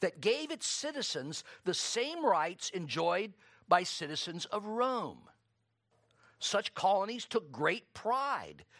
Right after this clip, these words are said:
in that association. They gave unqualified allegiance to Rome and to the emperor. They adopted Roman dress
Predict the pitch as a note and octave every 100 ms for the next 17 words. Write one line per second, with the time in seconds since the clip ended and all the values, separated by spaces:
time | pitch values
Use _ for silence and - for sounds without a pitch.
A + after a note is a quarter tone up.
0 | - F#3+ E3 D#3 C3+ - C#3 - B2 G#2
1 | - D#2 - _ _ _ _ _ - -
2 | - D#3 G#3+ G3+ G3+ F#3+ E3+ - _ G#3
3 | A#3+ C#4+ E4 - - A3+ A#3 B3+ B3+ -
4 | A3+ A3+ A3+ G#3+ G#3 F3 F#3 F3+ - F#3+
5 | F3+ F3+ F3 E3+ F3 - D3+ C3+ - E3+
6 | E3 E3 D3 - F2+ C#2+ - _ _ _
7 | _ _ _ _ _ _ _ _ - -
8 | F#3+ F#3 D#3 A#2+ F#3 A#3 - C#4+ A#3+ C#3+
9 | D#3+ F3 E3+ B2 A2+ A2 A#2+ D#3 B3 -
10 | - -